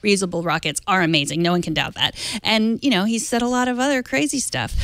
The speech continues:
Um, so you never know what he's gonna do. Um, engineers, uh, have been pressure testing them in the ocean. So, uh, I don't know. Would you wanna fly in one of these pressure tested B F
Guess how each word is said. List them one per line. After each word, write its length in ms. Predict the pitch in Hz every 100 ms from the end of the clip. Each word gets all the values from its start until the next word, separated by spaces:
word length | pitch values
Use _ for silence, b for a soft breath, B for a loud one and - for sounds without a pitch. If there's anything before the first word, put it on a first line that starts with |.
| B B B
Um, 340 | 180 175 180
so 380 | 175 - 214 208
you 160 | 208 233
never 200 | 302 370
know 180 | 415 415
what 120 | 202
he's 140 | 170
gonna 240 | - 170 165
do. 600 | 170 170 175 175 180 185
Um, 460 | 185 185 185 185 185 B B B B -
engineers, 840 | 220 226 220 214 202 - - -
uh, 160 | - 190
have 140 | 190
been 140 | 202 185
pressure 360 | - 240 285
testing 480 | 262 269 - 269 269
them 220 | 262 262
in 80 | 240
the 160 | 196 190
ocean. 540 | 269 - 269 262 254
So, 440 | - 220 208 202 202 B B B B B
uh, 220 | 196 190 185
I 140 | - 208
don't 100 | 285
know. 160 | 330
Would 160 | 285 185
you 80 | 208
wanna 160 | 226
fly 400 | 240 233 233 240
in 320 | 254 262 247 247
one 160 | 254
of 160 | 254 226
these 520 | 254 262 240 - -
pressure 460 | - 247 247 262 254
tested 540 | - 240 - 269 226 - -
B 240 | 254 262
F 280 | 254 254 -